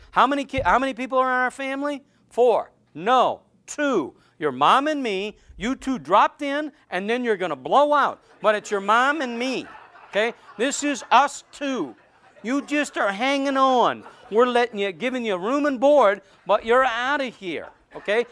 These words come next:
You're not staying here. And we're not gonna take our lives and flush 'em for you. And you're not running the ship." See, that's the way it'll be at home. I-, if, if you're, if you let these kids make all the deci-, or if you're the same way, you can do the same thing.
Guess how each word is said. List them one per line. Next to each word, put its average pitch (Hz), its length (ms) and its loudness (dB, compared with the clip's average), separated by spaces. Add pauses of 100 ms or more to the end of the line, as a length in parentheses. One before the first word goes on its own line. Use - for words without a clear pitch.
(140)
You're 196 120 -6
not 240 300 -2
staying 254 640 -4
here. 147 380 -8 (240)
And 208 180 2
we're 302 160 2
not 285 200 2
gonna 240 160 -4
take 226 260 -2
our 294 240 2
lives 214 420 0
and 190 180 -8
flush 294 440 0
'em 190 220 -12
for 339 160 -18
you. 370 360 -8 (1080)
And 226 160 -4
you're 311 180 2
not 311 260 2
running 233 260 -2
the 277 100 -6
ship." 370 380 -6 (800)
See, 302 140 -2
that's 294 260 2
the 302 140 0
way 269 160 6
it'll 247 100 4
be 262 160 -4
at 247 80 0
home. 330 320 -2 (640)
I-, 185 160 -6
if, 208 180 -2
if 151 120 -2
you're, 302 180 2
if - 160 -2
you 339 180 6
let 349 200 4
these 330 240 -8
kids 196 360 -6
make 208 220 -6
all 202 140 2
the 190 100 -8
deci-, 165 160 -14 (160)
or 339 160 2
if 311 140 0
you're 330 160 4
the 330 100 -6
same 226 220 -4
way, 269 80 -6
you 320 80 -6
can 311 80 -4
do 277 40 -6
the 214 80 -14
same 240 240 -8
thing. 294 300 -8